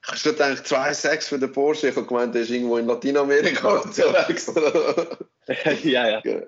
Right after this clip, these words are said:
Speaker 2: Ja, ja, ich glaub,
Speaker 1: Ja.
Speaker 2: irgendwo zu Kuba oder so habe ich einmal gesehen.
Speaker 1: Ja, siehst, siehst, das sind die Bill Belichick-Moves, oder? Willst du Leute auf eine falsche Fährte locken mit deinen Stats, oder?
Speaker 2: Ja.
Speaker 1: Ne? <laughs>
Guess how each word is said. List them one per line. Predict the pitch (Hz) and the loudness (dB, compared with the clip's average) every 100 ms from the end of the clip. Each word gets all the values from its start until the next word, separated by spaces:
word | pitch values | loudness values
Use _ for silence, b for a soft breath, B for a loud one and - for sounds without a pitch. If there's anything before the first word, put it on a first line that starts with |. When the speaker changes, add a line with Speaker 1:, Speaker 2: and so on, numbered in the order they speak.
| - | -6
Speaker 2:
Ja, | 107 | -2
ja, | 120 123 | 0 0
ich | - | 0
glaub, | 123 | 0
Speaker 1:
Ja. | 127 | 0
Speaker 2:
irgendwo | 123 127 123 | 0 -4 -8
zu | - | -8
Kuba | 123 127 123 117 | -4 -2 0 -2
oder | 107 | -4
so | - 107 | -4 -2
habe | 101 | -2
ich | 101 | -6
einmal | 98 98 98 | -8 -10 -12
gesehen. | 95 - 90 95 - - 73 80 | -12 -12 -10 -10 -14 -18 -14 -4
Speaker 1:
Ja, | 123 117 107 107 98 92 | 0 2 2 -2 -6 -8
siehst, | - 143 135 - | 0 4 4 2
siehst, | 147 135 | 0 2
das | 147 143 | 2 2
sind | 147 123 | 0 0
die | 131 127 | 2 2
Bill | 110 135 135 | 0 2 2
Belichick-Moves, | 120 143 147 147 143 143 127 107 98 | 4 4 2 2 0 0 -2 -2 -2
oder? | 117 120 | 0 0
Willst | 113 113 123 | -2 -2 -2
du | |
Leute | 123 123 | -2 -2
auf | 117 | -4
eine | 110 | 0
falsche | 113 117 123 | 2 2 0
Fährte | 113 113 123 - 123 123 | 0 0 2 2 4 4
locken | 120 123 123 120 | 2 2 0 -2
mit | 113 107 | -2 0
deinen | 120 117 | 0 0
Stats, | 113 - 113 107 - | 2 2 2 0 -2
oder? | 110 117 | 0 0
Speaker 2:
Ja. | 120 B B B B - | -2 B B B B -2
Speaker 1:
Ne? | 117 - - | 0 0 0
<laughs> | 143 - 151 - 160 - 160 - - - - | -2 0 0 2 0 2 0 0 0 0 -2